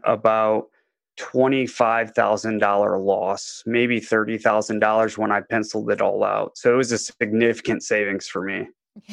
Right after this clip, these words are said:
Speaker 2: Yeah, definitely worth that three hundred dollar investment to not lose twenty-five thousand dollars.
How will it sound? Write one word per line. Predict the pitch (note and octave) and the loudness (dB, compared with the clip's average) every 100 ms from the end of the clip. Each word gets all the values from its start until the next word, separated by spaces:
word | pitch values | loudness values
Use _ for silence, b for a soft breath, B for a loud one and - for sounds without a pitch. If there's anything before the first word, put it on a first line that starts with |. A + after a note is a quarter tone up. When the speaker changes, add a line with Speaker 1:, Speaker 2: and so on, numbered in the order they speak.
| - | -8
Speaker 2:
Yeah, | C#4 A#3+ D4 D4 - B B | -6 -4 -4 -4 -8 B B
definitely | - C#4+ C4+ C4+ | -2 0 2 0
worth | A#3 A#3 A3+ | 2 0 0
that | G3+ - | -2 -2
three | - G#3 G#3 | 0 2 2
hundred | A3+ A3 G3+ | 0 0 0
dollar | F#3+ F#3+ F3+ | 0 0 0
investment | E3+ G#3 E3+ G#3+ - - F#3 F#3 | 2 2 2 -2 -4 -2 -2 -2
to | - | -2
not | G3+ F#3+ F3+ | 0 0 -2
lose | G3 G#3 F#3+ F3 F#3 - - | 0 0 0 -2 -4 -6 -10
twenty-five | - F3+ F3+ F#3 - | -6 -6 -4 -6 -4
thousand | F#3 G3+ - | -8 -6 -8
dollars. | - - A#2+ G#3+ | -8 -6 -10 -12